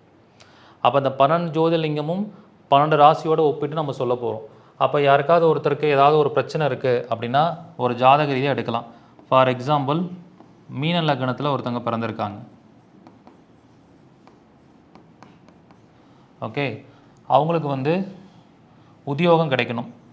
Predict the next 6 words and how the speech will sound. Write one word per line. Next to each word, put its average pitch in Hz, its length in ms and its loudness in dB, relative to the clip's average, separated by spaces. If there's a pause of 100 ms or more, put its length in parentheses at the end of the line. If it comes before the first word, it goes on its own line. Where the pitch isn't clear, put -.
(2500)
அப்ப 131 120 0 (140)
உத்தியோகம் 175 500 2 (140)
அப்படிங்கிறது 131 440 -2 (160)
ஆறாம் 135 300 4
பாவம். 110 240 -4 (800)
அப்ப 131 100 0